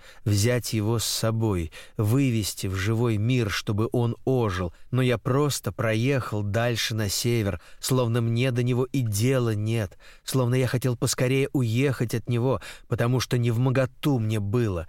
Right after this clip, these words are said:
сил не было смотреть, как Асли лежит там, думаю я. Вот я и проехал мимо дома в Скутовике,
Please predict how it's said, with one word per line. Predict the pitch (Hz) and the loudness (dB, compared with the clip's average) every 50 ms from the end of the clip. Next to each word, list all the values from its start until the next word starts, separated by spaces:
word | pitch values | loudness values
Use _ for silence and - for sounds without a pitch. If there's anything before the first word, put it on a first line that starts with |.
| - - | -10 -8
сил | - - - - 165 156 127 117 | -6 -4 -2 0 0 2 2 2
не | 117 123 135 143 147 131 | 0 0 2 2 2 2
было | 113 117 107 107 104 | 2 0 0 0 -2
смотреть, | - - - 123 127 123 - 139 139 135 117 98 - - | -2 -2 0 0 -2 0 0 0 0 2 0 0 -2 -4
как | - 113 104 - - - | -4 -4 -4 -4 -4 -2
Асли | 143 139 131 117 - - 123 117 | 0 0 0 0 -2 -2 -2 0
лежит | 117 117 123 123 117 101 107 127 110 - - - | 0 0 0 0 0 0 0 0 -2 -2 -8 -6
там, | - - 127 117 104 92 87 - - - - - - | -2 -2 0 0 0 -2 -4 -8 -14 -18 -20 -14 -8
думаю | - 107 101 98 123 127 113 104 98 98 98 92 92 95 95 | -6 -6 -2 -2 0 0 0 0 -2 -2 -2 -2 -2 -2 -2
я. | 92 95 110 107 101 85 - - - - - - - - | -2 0 0 0 0 -2 -6 -10 -18 -20 -20 -20 -8 -4
Вот | - 104 120 139 113 - | 0 0 2 0 0 0
я | 123 135 131 | 0 0 0
и | 131 | 0
проехал | 123 - 131 123 120 117 104 101 95 87 - - 90 | 0 -2 -2 0 0 0 0 -2 -2 -4 -4 -6 -4
мимо | 90 95 95 92 95 | -4 -4 -2 -2 -2
дома | 95 95 101 101 95 90 95 | -2 0 0 0 0 -2 -2
в | 90 | -4
Скутовике, | - - - - - 113 - - 101 92 101 92 - - - 90 | -4 -6 -4 -4 -4 -2 -2 -2 -2 -2 -2 -4 -4 -6 -8 -8